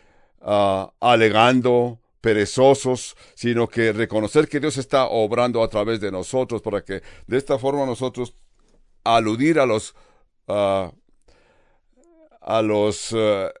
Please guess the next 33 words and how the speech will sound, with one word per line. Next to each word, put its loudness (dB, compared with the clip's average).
discusiones. 2
Nosotros 4
en 2
nuestro -6
trabajo 2
debemos -2
de -2
glorificar -4
a 0
Dios. -4
Debemos 2
de -2
ser -2
gente -2
que, -6
que -2
no 2
nos 0
vamos 0
a 2
dirigir 2
a -4
las 2
políticas, 0
discutir -4
qué 2
es 4
lo 2
que -4
está 0
diciendo 0
los -4
noticieros, -4